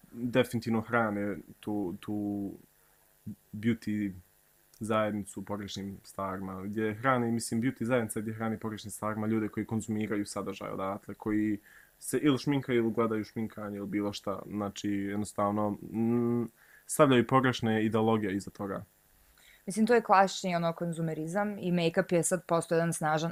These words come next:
Speaker 2: alat konzumerizma, što je odnedavno, u biti,
Speaker 1: Da.
Speaker 2: baš, ono, ogromna ekspanzija i može se vidjeti korelacija sa pojavom draga u,
Speaker 1: Mhm.
Speaker 2: ono, komercijalnoj kulturi. Ali koliko sad, kao, svaki mjesec ti treba novi proizvod i ti sad
Speaker 1: Da.
Speaker 2: odjednom imaš, ono, highlighter, e,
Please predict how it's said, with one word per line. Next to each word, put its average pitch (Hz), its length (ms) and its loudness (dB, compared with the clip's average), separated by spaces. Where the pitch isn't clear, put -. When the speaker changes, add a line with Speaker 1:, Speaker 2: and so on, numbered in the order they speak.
Speaker 2:
alat 170 400 2
konzumerizma, 190 800 -2
što 175 280 4
je 175 220 4
odnedavno, 151 640 4
u - 20 -6
biti, 127 220 -2
Speaker 1:
Da. - 60 -4
Speaker 2:
baš, 151 240 2
ono, 151 360 0
ogromna 151 380 2
ekspanzija 156 600 2
i 180 80 4
može 180 260 8
se - 160 0
vidjeti 151 220 0
korelacija 143 560 2
sa - 120 -6
pojavom 147 380 -2
draga 147 540 2
u, - 140 -2
Speaker 1:
Mhm. 214 200 0
Speaker 2:
ono, 180 140 2
komercijalnoj 175 560 0
kulturi. 185 440 -6
Ali 165 180 4
koliko 202 380 4
sad, 190 340 10
kao, 156 180 4
svaki 170 340 6
mjesec 156 340 0
ti 175 100 0
treba 147 280 4
novi 139 280 -2
proizvod 190 480 6
i 135 40 -12
ti 156 180 -4
sad 180 200 4
Speaker 1:
Da. 175 40 6
Speaker 2:
odjednom 170 380 6
imaš, 180 360 4
ono, 160 300 4
highlighter, 175 720 8
e, 190 60 -2